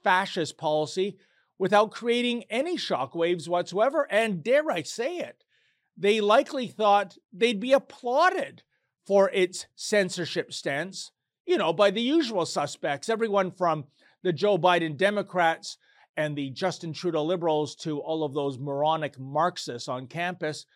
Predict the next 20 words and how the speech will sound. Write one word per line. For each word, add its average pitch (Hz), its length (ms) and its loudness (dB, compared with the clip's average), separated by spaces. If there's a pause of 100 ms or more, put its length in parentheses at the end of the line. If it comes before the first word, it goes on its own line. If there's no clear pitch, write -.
(440)
all 277 240 10
of 208 120 8
whom 208 200 -2
have 180 280 0
a 185 120 2
problem 240 880 2
with 156 260 -6
free 160 200 -4
speech, 156 560 -8 (340)
and 226 340 0
none 294 200 2
of 311 140 0
whom 170 340 -4 (220)
have 190 180 0
a 208 80 4
problem 196 580 4
with 220 240 2 (160)
limiting 262 760 0 (180)
free 180 240 0
speech, 185 480 -4